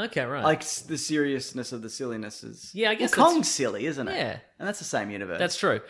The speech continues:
Speaker 1: But I think, I think maybe they're like, you know how with Man of Steel, it was kind of, it was, again, it was ostensibly the real world, but Superman was in it. And then as they went further, they're like, "This universe is even sillier and sillier and sillier."
Speaker 2: No, they
Speaker 1: And
Speaker 2: did
Speaker 1: here's
Speaker 2: that in one movie.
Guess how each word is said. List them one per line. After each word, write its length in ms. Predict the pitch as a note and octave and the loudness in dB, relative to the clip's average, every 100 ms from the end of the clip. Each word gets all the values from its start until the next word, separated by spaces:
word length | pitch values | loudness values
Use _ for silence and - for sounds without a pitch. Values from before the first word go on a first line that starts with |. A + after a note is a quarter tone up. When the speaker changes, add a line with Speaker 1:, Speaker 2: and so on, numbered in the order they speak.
| - | -2
Speaker 1:
But 100 | A#3 | 8
I 80 | A#3 | 8
think, 300 | A3+ C4 G#3+ | 8 2 4
I 120 | F3+ | 2
think 280 | F3+ - E3+ | 2 -2 4
maybe 320 | E3+ E3+ E3+ | 8 8 8
they're 160 | D3+ D3 | 8 10
like, 260 | C#3 B2+ - - - | 10 8 4 -6 0
you 80 | |
know 100 | A3+ | 4
how 220 | G3 F#3 D#3+ | 8 10 10
with 220 | D#3+ D3 - _ _ _ _ _ _ _ _ _ C#3+ - _ _ _ _ | 6 4 0 _ _ _ _ _ _ _ _ _ -20 -20 _ _ _ _
Man 380 | B2 A#2 D3 D3 | -12 0 6 8
of 100 | B2+ | 6
Steel, 380 | - D3+ C#3 A#2+ | 4 4 4 2
it 180 | - A#2 | 0 -2
was 140 | B2+ | -4
kind 400 | - - B2 A#2+ | -4 -6 -4 -2
of, 180 | A#2 G#2+ | -4 -4
it 60 | C3+ | -2
was, 140 | C3 | 0
again, 340 | C#3+ B2+ D#3 C3 | 0 0 2 2
it 40 | |
was 120 | C3+ | 2
ostensibly 540 | C#3+ - F#3 E3 D3 C#3+ | 0 2 0 2 2 2
the 100 | C3 | 2
real 280 | C3+ C3 | 2 2
world, 420 | B2+ B2 A2+ A2 G#2+ - _ _ - | 2 2 2 0 -4 -16 _ _ 0
but 280 | B2 A#2+ - | 4 4 0
Superman 520 | - D#3 D3 B2+ A#2+ | 2 2 2 2 2
was 120 | A#2+ A#2+ | 2 -2
in 100 | A2 | -2
it. 240 | A2 - - - - | -4 -8 -14 -10 -4
And 200 | C3 C3+ | 0 0
then 240 | B2+ A#2+ - | 0 -4 0
as 160 | C3 C#3 | 2 4
they 140 | B2+ | 4
went 180 | B2+ B2 | 4 0
further, 300 | - C3 B2 | 2 2 4
they're 100 | A#2+ | 4
like, 220 | A#2+ A#2 - - | 4 4 0 2
"This 200 | G#3 F3 | 4 6
universe 380 | F3 D#3+ D3+ D3+ | 4 6 4 6
is 80 | C#3+ | 4
even 200 | C3+ B2 | 4 4
sillier 340 | D3+ C3+ B2 | 2 4 2
and 80 | A#2+ | 0
sillier 280 | C#3 A#2+ A2+ | 0 0 0
and 100 | A2+ | -2
sillier." 220 | A#2+ C#3 | 0 2
Speaker 2:
No, 40 | |
they 40 | D3 | 4
Speaker 1:
And 60 | |
Speaker 2:
did 40 | E3+ | 6
Speaker 1:
here's 80 | D#3+ | 6
Speaker 2:
that 120 | C#3+ | 6
in 120 | C3+ | 4
one 180 | B2+ A#2 | 2 2
movie. 280 | A#2 F#2+ | 0 -2